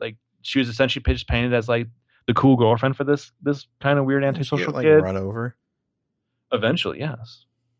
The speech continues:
Speaker 2: Uh, I don't know. I get a little bit of a different vibe from Beverly here. Um, I, I guess I, I think we're supposed to understand that, um,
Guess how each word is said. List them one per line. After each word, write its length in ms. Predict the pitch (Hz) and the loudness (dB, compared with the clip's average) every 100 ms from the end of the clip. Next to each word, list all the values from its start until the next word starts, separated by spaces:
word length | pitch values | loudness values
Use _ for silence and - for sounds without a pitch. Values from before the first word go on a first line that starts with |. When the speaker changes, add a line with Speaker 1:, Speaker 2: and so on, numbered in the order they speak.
| _ _ _ _ _ | _ _ _ _ _
Speaker 2:
Uh, 380 | - 254 135 135 | -6 -2 0 0
I 100 | - 311 | 0 0
don't 100 | 254 | 2
know. 80 | 156 | 2
I 100 | 160 | 4
get 140 | 185 | 0
a 40 | 147 | 0
little 360 | 113 117 110 | 0 0 0
bit 120 | 95 | 0
of 80 | 87 | -4
a 40 | 85 | -6
different 380 | 87 87 76 | -10 -12 -12
vibe 380 | 87 82 82 87 | -6 -4 -4 -6
from 360 | - 87 87 90 | -10 -10 -10 -10
Beverly 480 | 87 85 90 87 87 | -8 -8 -8 -10 -10
here. 400 | 87 87 90 98 _ - | -10 -10 -10 -14 _ -18
Um, 420 | 101 92 92 98 _ _ _ _ _ _ _ _ | -14 -12 -14 -18 _ _ _ _ _ _ _ _
I, 120 | 123 120 _ - | -8 -8 _ -4
I 60 | 117 | 0
guess 240 | 143 - | 0 0
I, 60 | 127 | 0
I 200 | 110 110 | 0 -2
think 260 | - 139 | -4 -6
we're 80 | 127 | -4
supposed 440 | - 107 107 101 - | -6 -6 -6 -6 -8
to 100 | - | -8
understand 760 | 92 92 - - 92 90 87 | -6 -8 -10 -6 -2 -2 -4
that, 280 | 87 87 - | -8 -10 -10
um, 440 | 87 87 87 85 | -10 -10 -12 -14